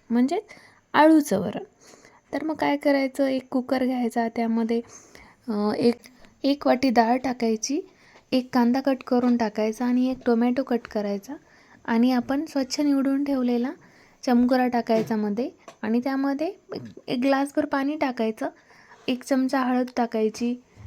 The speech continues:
आणि एक चमचा तेल टाकायचं आणि छान त्याला तीन शिट्ट्या येऊ द्यायच्या. खूप छान लागते डाळ. नवीन आपल्याला चमकुऱ्याचं वरण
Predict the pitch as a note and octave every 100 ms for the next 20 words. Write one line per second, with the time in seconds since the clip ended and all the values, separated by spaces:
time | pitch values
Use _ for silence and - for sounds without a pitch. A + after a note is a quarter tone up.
0 | - A#3 A#3+ - C4 C4 C#4 C4+ B3 A#3
1 | A3+ A3 G#3 G#3 C4+ - _ B3 C#4 D4
2 | F4 F4+ F4 E4 D#4+ D4+ D#4 - D4 C#4
3 | B3+ B3+ A#3+ A#3 A3 B3+ E4 - _ -
4 | _ - F4+ F#4 E4+ D#4 C4+ B3+ C4 C4
5 | C#4 C#4+ B3 A3+ A3+ C#4+ D#4 A#3+ A#3 B3
6 | C4 - - - - - A#3 B3 B3+ B3+
7 | C#4 - - _ _ _ _ _ - A3+
8 | A3+ B3+ B3+ B3 B3 B3 B3+